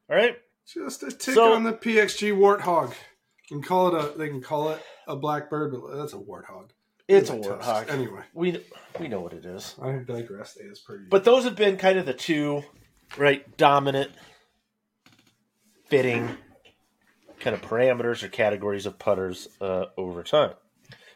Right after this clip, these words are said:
Speaker 1: Very quickly before we move on, Tony, can you see that if I hold that up closer? Do you see what that is?
Speaker 2: It says Mills.
Speaker 1: Yep, T P Mills. Do you see the picture on the, on the toe?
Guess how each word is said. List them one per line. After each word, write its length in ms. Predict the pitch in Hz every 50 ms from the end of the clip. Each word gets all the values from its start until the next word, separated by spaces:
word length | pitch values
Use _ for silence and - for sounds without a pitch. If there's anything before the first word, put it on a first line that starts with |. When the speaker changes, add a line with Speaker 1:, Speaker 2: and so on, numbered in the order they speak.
| _ _
Speaker 1:
Very 180 | - 127 120 110
quickly 300 | - - 123 - 113 104
before 300 | 92 95 - 117 110 107
we 60 | 95
move 180 | 104 101 98 110
on, 160 | 107 101 98
Tony, 240 | - - 101 98 95
can 160 | 92 - 120
you 80 | 127 127
see 240 | - - 113 113 110
that 260 | 127 127 127 131 -
if 140 | - - 107
I 60 | 98
hold 180 | 95 110 110 101
that 140 | 104 104 104
up 100 | 104 -
closer? 540 | - - 98 101 - 120 120 131 - _ _ _ _ _ _ _ _ _ _ _ _ _ _ _ _ _ _ _ _ _
Do 60 | 110
you 20 | 107
see 160 | - - 147
what 120 | 143 139
that 140 | 139 123 120
is? 320 | 127 139 156 - - - _ _ _ _ _ _ _ _ _ _ _ _ _ _ _ _ _ _ _ _ - _ _ _ _ _ _
Speaker 2:
It 220 | - 101 98 92 -
says 340 | - - 120 113 101 92
Mills. 600 | 101 107 110 117 117 113 113 127 127 - - - - _ _ _ _ _ _ _ - - - _ _ _
Speaker 1:
Yep, 220 | - - - - -
T 160 | - 131 123
P 160 | 123 - 139
Mills. 440 | 131 117 110 107 110 117 - - - _ _ _ _ _ _ _ _ _ _ _ _ _ _ -
Do 60 | 104
you 40 | 98
see 180 | - - 139
the 120 | 143 113 -
picture 420 | - - - - - - 165 156
on 80 | 139 110
the, 240 | 98 92 95 95 - - _ _
on 120 | 120 110 98
the 60 | 92
toe? 440 | - - 110 117 131 160 175 -